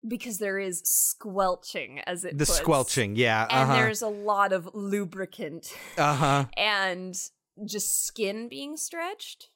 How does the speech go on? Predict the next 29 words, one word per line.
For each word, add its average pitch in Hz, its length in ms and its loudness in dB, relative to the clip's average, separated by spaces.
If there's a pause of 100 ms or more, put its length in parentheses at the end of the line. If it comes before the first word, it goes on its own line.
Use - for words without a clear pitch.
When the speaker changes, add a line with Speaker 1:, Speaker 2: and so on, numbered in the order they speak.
(1080)
Speaker 1:
But 262 80 -16
I 269 40 -12
don't 330 280 -14
think 359 200 -14
skin 277 420 -6
really 285 240 -10
grosses 214 500 -10
Speaker 2:
Yeah, 110 200 0
Speaker 1:
me - 40 -4 (100)
Speaker 2:
there, 160 160 6
Speaker 1:
out. - 80 -4
Speaker 2:
there 160 260 4
is 156 120 6
specifically 143 1000 2
almost 120 440 -2
no 110 200 0
blood. 92 600 0 (120)
Speaker 1:
Mm-hmm. 208 200 -12
Speaker 2:
There's 113 180 -4
that 110 120 2
one 123 240 0
scene 120 540 0
where 104 140 -2
the 101 60 -4
guy 104 380 -2
has 107 180 -6
his 98 140 -8
throat 127 340 -2
cut. 90 380 -6